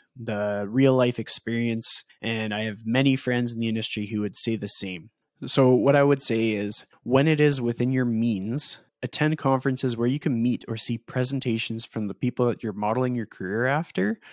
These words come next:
or your mentors, or even just being able to connect with colleagues that you've been talking to online. Because a meeting of the minds can be a very powerful thing,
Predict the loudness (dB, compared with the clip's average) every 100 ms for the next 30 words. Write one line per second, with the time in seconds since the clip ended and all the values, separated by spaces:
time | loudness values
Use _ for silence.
0 | -20 -20 -20 -6 0 2 2 -2 -4 -4
1 | -4 -4 -4 -2 0 0 -2 -6 -12 _
2 | -20 -20 _ 2 4 4 0 -2 -2 -2
3 | -4 -8 -6 -4 -4 -4 0 0 0 -4
4 | -2 -2 -2 -6 -6 -2 0 2 0 -4
5 | -6 -6 -6 -8 -6 -8 -4 -6 -4 -6
6 | -4 -2 0 -2 -2 -4 -6 -16 _ _
7 | -2 2 2 2 4 4 2 2 0 0
8 | 0 -2 -2 -2 -2 -2 -4 -2 -2 -2
9 | -2 -2 -2 -6 -8 -8 -6 -6